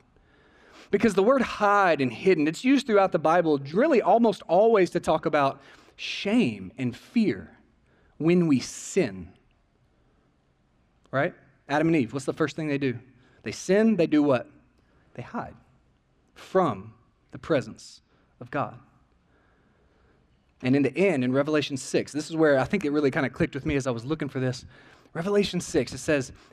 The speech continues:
in the end, when Jesus returns and the pre-, like, his presence is here, it says that everybody on the face of this earth will run and hide in caves. And then they will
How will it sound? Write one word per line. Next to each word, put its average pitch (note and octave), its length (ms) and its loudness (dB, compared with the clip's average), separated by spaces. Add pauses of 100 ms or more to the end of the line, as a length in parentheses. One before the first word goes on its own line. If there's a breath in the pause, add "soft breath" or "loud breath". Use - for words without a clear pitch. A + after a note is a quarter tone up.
in A3+ 180 4
the A#3+ 180 4
end, B2 200 -2
when C3 140 0
Jesus F3+ 440 -6
returns C3+ 400 -4
and B2 80 0
the A2 60 -6
pre-, - 280 -2
like, C#3+ 180 -4
his D#3+ 140 -4
presence G#3 580 0
is F3+ 120 -4
here, E3 460 0 (560 loud breath)
it F3+ 80 4
says F#3+ 280 2
that D#3+ 220 0 (180)
everybody A3+ 720 4
on G3 80 4
the F3+ 60 4
face F#3+ 260 0
of F#3 60 -2
this F3+ 160 0
earth F3 160 2
will E3 240 4
run F#3 440 4
and F#3 240 0
hide G3 520 0
in F#3 160 2
caves. D3 920 0 (1000 soft breath)
And F3+ 100 2
then G3 100 4
they G3+ 80 6
will F#3 160 4